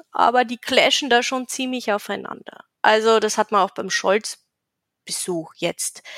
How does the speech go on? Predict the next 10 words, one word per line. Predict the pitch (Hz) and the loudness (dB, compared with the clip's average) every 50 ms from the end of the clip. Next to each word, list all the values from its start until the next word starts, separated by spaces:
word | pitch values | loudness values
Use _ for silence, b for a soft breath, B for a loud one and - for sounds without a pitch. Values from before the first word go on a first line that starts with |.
| B B B B B B B B B B B B B 175 | B B B B B B B B B B B B B -2
ganz | - 180 180 190 214 233 226 - - | 2 4 4 4 2 0 -4 -6 -6
klar | - - 202 185 185 190 196 196 190 190 190 | 0 4 4 6 8 8 6 6 4 2 0
gemerkt. | 180 196 190 185 170 - - 190 226 262 285 - - - _ B B B B B | -2 -6 -8 -6 -6 -4 -2 -2 -2 -4 -4 -8 -14 -20 _ B B B B B
Und | 226 | 2
Macrons | 220 208 208 - 226 247 262 - | 2 2 2 2 0 -2 -2 -2
Position | - - 254 - 247 220 - - 220 214 240 254 | -2 -2 -2 -2 -2 -4 -2 0 2 2 2 2
ist | 247 214 - | 0 2 2
eigentlich | 202 196 202 214 214 - | 2 2 2 0 0 -2
einfach, | - 202 - 214 202 - | -2 -2 -2 -4 -4 -2
also, | - 202 - 196 190 | -4 -2 0 -2 -2